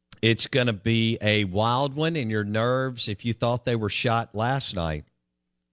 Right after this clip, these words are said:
'cause I lived this last year. If you thought that they were shot or it was intense last night, well, better hydrate today. I mean, I was with the BioLite guys yesterday afternoon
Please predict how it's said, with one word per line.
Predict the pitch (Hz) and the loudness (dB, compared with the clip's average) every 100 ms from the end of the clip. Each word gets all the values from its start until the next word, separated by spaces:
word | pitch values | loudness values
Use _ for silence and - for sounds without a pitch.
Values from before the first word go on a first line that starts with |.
| _ - _ _ _ _ | _ -20 _ _ _ _
'cause | - 113 | -2 2
I | 123 | 4
lived | 131 131 117 | 4 2 2
this | 95 85 | -2 -2
last | 92 80 76 - | -2 -2 -4 -6
year. | 71 - _ _ _ _ _ _ _ _ _ _ _ _ _ _ | -6 -8 _ _ _ _ _ _ _ _ _ _ _ _ _ _
If | 117 113 127 | 2 4 2
you | 113 | 2
thought | 139 143 156 - | 4 2 0 -2
that | 127 - | -4 0
they | 127 | 0
were | 117 101 | 0 -2
shot | - - 120 123 123 - | -2 0 0 0 -2 -4
or | 107 104 | -6 -2
it | 107 104 | -4 -2
was | 101 107 | -4 -2
intense | 95 - 113 113 101 - | -4 -4 -2 -2 -2 -2
last | 101 104 110 - | 0 0 -2 -2
night, | 127 131 120 _ _ _ _ _ _ _ _ _ - | 0 -2 -4 _ _ _ _ _ _ _ _ _ 0
well, | 95 123 - - _ _ _ _ | 4 4 0 -8 _ _ _ _
better | 113 113 | 2 2
hydrate | 117 120 113 104 101 | 2 0 0 -4 -4
today. | - 98 101 82 - _ _ _ | -4 0 0 -2 -8 _ _ _
I | - | -2
mean, | 104 104 | 2 2
I | 110 | 2
was | 113 120 | 0 0
with | 117 | -2
the | 90 | 0
BioLite | 113 120 113 98 92 87 | 2 2 0 -2 -2 -4
guys | 92 95 90 87 | -2 0 -2 -2
yesterday | 101 98 - 104 98 | -2 -4 -4 -4 0
afternoon | 101 113 113 113 117 | 0 -2 -2 0 2